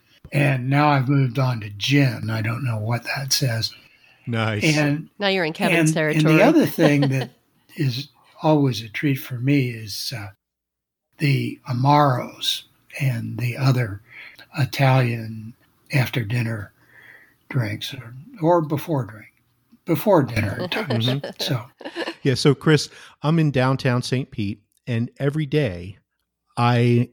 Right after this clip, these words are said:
Speaker 2: look at the main office for the Tampa Bay Times and Florida Trend right outside my window. And how often do you get to the office?
Speaker 1: In the last six months, almost, almost never. Uh, but generally,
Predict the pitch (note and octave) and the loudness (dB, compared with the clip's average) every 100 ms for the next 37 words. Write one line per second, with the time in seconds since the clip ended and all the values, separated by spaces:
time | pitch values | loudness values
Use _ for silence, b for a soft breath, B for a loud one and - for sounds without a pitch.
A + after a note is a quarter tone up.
0 | A#2+ B2+ - B2+ A#2 - A2 A#2 A#2+ A#2+ | 4 4 4 0 0 2 4 6 6 6
1 | A2+ G#2 G#2+ - A2+ G2+ G2+ A#2 A2 G#2 | 6 4 2 0 0 0 2 2 2 2
2 | G#2+ G#2 G2+ G#2 A#2+ G#2+ G#2 - C#3+ G2+ | 2 2 2 -2 0 -2 -2 0 0 2
3 | B2+ - B B B B2 A2+ B2 A2+ C#3 | 0 -4 B B B 2 2 2 0 0
4 | C3+ G#2 A#2+ F3 - B B B B C3+ | 2 2 2 0 -4 B B B B 4
5 | B2 A#2+ - _ _ - - D3 F#3 F#3 | 6 4 0 _ _ -10 2 6 6 6
6 | E3+ F#3 D#3 C#3 C#3+ C3 D3 D#3+ G#2 D#2+ | 2 2 2 4 4 2 0 2 0 0
7 | D#2+ - - - - _ _ _ _ - | -4 -6 -8 -12 -16 _ _ _ _ -2
8 | D#3+ D#3+ D#3+ D#3 D#3 - D3+ - D#3 D#3 | 2 4 4 4 2 0 -2 -2 0 2
9 | D3 C#3 - - _ _ _ _ _ _ | 0 -4 -10 -14 _ _ _ _ _ _
10 | - E3 D#3+ C#3+ C3+ - _ - - D#3+ | -2 2 2 2 0 -6 _ -20 -2 2
11 | E3 C3+ G#2 C#3+ C#3+ C#3 A2 - - B | 2 0 -2 -2 0 0 -4 -12 -16 B
12 | B B B B - D3+ C#3+ C3+ C3+ C3 | B B B B -2 2 4 2 0 0
13 | D3 D3 _ B B B B _ - G#3 | -2 -2 _ B B B B _ 0 0
14 | G3+ F3+ E3 D3+ C#3+ - | 2 2 2 0 -2 -12